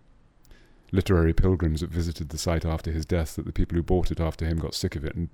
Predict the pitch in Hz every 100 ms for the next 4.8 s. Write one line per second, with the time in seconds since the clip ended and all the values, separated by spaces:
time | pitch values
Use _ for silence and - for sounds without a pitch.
0 | - 82 82 - 85 73 78 71 73 -
1 | 98 82 69 - - - - - - 113
2 | 95 135 175 160 143 131 120 - - 107
3 | 98 127 110 95 85 110 110 104 92 95
4 | 95 80 82 - - 104 69 62